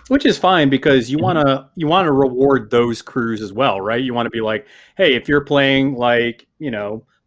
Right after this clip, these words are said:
Speaker 1: Lucius, or if you're playing, like you guys said, Nelly," it's, you want schemes that are gonna be good for them. That a
Speaker 2: Lucius.
Speaker 1: ki-, that, yeah, that a, that a, uh, another beater crew isn't gonna take because they can't put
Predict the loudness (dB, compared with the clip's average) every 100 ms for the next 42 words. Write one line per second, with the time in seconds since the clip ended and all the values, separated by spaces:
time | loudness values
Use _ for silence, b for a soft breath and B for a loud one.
0 | -8 -6 -4 -4 -4 -4 -6 -2 -2 0
1 | 0 0 0 -2 -2 -2 0 -4 0 0
2 | 0 0 -4 -8 _ -8 -2 0 0 -4
3 | -6 -2 0 0 0 0 -2 -4 -4 -4
4 | -2 -6 -6 -4 -4 -4 -8 b b b
5 | 0 0 0 -4 -4 -6 -8 -10 -10 _
6 | _ _ _ _ _ -4 -2 0 -2 -2
7 | -6 _ 0 2 2 2 2 0 -4 -8
8 | -16 _ _ _ _ -4 0 2 2 2
9 | 2 2 0 0 0 0 -2 -4 -8 -4
10 | -2 -2 -4 -4 -4 -4 -10 -6 -4 -4
11 | -2 -4 -4